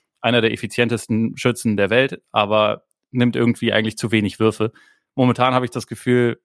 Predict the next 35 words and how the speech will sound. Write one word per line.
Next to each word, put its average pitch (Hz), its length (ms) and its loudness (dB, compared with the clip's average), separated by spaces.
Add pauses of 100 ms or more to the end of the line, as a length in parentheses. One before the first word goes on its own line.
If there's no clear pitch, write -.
vielleicht 113 380 -2
auch 110 140 -8
der 113 140 0
Ausfälle 120 340 0
so 117 80 -2
ein 110 80 -2
bisschen 113 200 -6
geschuldet, 113 380 -4
aber 101 200 -2
dass 104 200 0
er 110 380 0 (420)
zumindest 120 340 0
ein 110 60 -6
bisschen 131 240 0
aggressiver 120 480 0
ist 117 140 -2
und 104 140 -8
seine 101 200 0
Effizienz 107 460 -4
null 110 160 2
verloren 110 380 0
hat. 139 140 -2
Also 95 160 -6
er 95 80 0
ist 101 120 -8
momentan 101 560 0 (500)
auf 107 220 0
Kurs, 117 300 0
eine 107 220 -2
der 101 140 2
besten 107 560 0
True-Shooting-Saisons 117 1300 0
ever 123 320 0
hinzulegen. 131 640 0 (140)
Ähm, 101 360 0